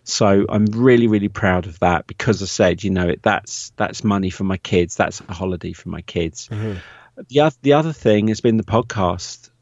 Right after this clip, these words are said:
Speaker 1: um, that will be two years old in February. We, I just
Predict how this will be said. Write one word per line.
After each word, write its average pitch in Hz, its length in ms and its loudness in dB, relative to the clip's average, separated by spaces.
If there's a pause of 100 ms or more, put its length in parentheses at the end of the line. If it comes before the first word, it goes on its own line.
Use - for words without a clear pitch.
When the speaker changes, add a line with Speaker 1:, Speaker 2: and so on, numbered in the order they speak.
Speaker 1:
um, 98 560 0 (540)
that 117 160 4 (340)
will 104 140 0
be 101 160 0
two 117 240 2
years 104 260 4
old 101 220 4
in 95 100 -2
February. 101 680 2
We, 98 260 -2 (180)
I 98 80 0
just - 460 0